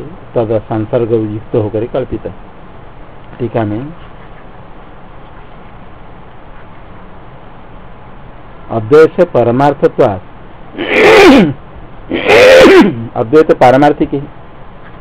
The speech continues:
तो फिर तदात्मना कथम आत्मा कल्पित? अद्वैत यदि पारमार्थिक है तो अद्वैन च कल्पित, अद्वैन कैसे कल्पित होगा? अद्वैत पारमार्थिक है। इति आशंक्य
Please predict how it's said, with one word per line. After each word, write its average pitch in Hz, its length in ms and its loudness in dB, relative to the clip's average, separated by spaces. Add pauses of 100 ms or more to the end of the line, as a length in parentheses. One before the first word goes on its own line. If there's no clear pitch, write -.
(420)
तो 139 80 -2
फिर 160 280 -6
तदात्मना 117 480 0
कथम 147 320 -2
आत्मा 143 280 -2
कल्पित? 143 360 -2 (840)
अद्वैत 107 340 -4
यदि 135 180 -4
पारमार्थिक 110 680 -6
है 123 100 -4
तो 190 160 -6
अद्वैन 117 520 -2
च 143 120 -4
कल्पित, 151 380 -2 (840)
अद्वैन 127 400 0
कैसे 156 240 -4
कल्पित 160 340 -2
होगा? 160 260 -6 (240)
अद्वैत 101 360 -6
पारमार्थिक 143 580 -2
है। 139 140 -10 (500)
इति 120 160 -6
आशंक्य 117 600 -6